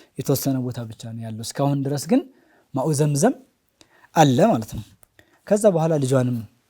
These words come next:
አጠጣች። ከዛ በኋላ የተወሰኑ የነጋዴ ቅፍለት በዛ አካባቢ ወደ ሌላ ሀገር ለንግድ ሲሄዱ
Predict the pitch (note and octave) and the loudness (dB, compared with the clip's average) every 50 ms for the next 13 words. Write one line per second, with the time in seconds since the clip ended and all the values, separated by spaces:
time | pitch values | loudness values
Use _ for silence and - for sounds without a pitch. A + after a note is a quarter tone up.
0 | _ _ - A#2 A#2+ - A2 G#2+ - - C3+ E3+ F3+ - - - - _ _ _ | _ _ -12 -12 -10 -10 -10 -12 -8 -8 -8 -8 -6 -6 -10 -12 -12 _ _ _
1 | _ _ _ _ _ _ _ _ _ _ _ _ _ _ _ _ _ _ _ _ | _ _ _ _ _ _ _ _ _ _ _ _ _ _ _ _ _ _ _ _
2 | _ _ _ _ _ - - C3 A#2+ C#3 D3 D3 C3 A2+ B2+ C#3 D3+ F3 G#3 G3+ | _ _ _ _ _ -10 -8 -6 -6 -4 -4 -4 -4 -6 -4 -2 -2 -2 -2 -2
3 | - - - _ _ _ _ _ _ _ _ _ _ C#3+ D3 - D3+ D#3 D#3 - | -4 -8 -16 _ _ _ _ _ _ _ _ _ _ -8 -6 -4 -2 -2 -2 -2
4 | - - D3 C3+ C3 B2 A2 - _ _ _ _ _ _ B2+ B2+ C#3 C#3 B2+ A#2 | -2 -4 -2 -2 -2 -4 -6 -10 _ _ _ _ _ _ -4 -2 -2 -2 0 0
5 | D3 C#3 B2+ B2+ C3+ - - B2+ - - D#3+ G3+ G#3 - - - - _ _ _ | 0 0 0 0 -4 -4 -8 -12 -10 -2 -2 -2 -2 -2 -10 -14 -16 _ _ _
6 | _ _ _ _ _ _ _ _ _ _ _ _ _ _ _ _ _ _ _ _ | _ _ _ _ _ _ _ _ _ _ _ _ _ _ _ _ _ _ _ _
7 | _ - _ _ _ _ _ _ _ _ _ _ _ _ _ _ _ _ _ _ | _ -20 _ _ _ _ _ _ _ _ _ _ _ _ _ _ _ _ _ _
8 | _ _ D3+ C#3 B2 B2 D3 C#3+ - - D#3 C3+ C#3 C3 A#2+ B2 B2+ B2+ B2+ B2 | _ _ -6 -4 -2 -2 -2 -4 -4 -4 -4 -2 -2 -4 -4 -4 -6 -4 -4 -4
9 | B2+ B2+ C3 B2 A#2+ G#2+ - C3+ B2+ C3 C3 A#2+ B2 B2 C3 C3 C3+ B2 B2 B2 | -4 -4 -4 -4 -6 -6 -6 -6 -4 -4 -4 -4 -4 -4 -2 -2 -4 -4 -4 -4
10 | - - - C3+ C3 G#2+ A2+ C#3+ D3 C#3+ | -6 -4 -4 -6 -6 -4 -4 -4 -2 -2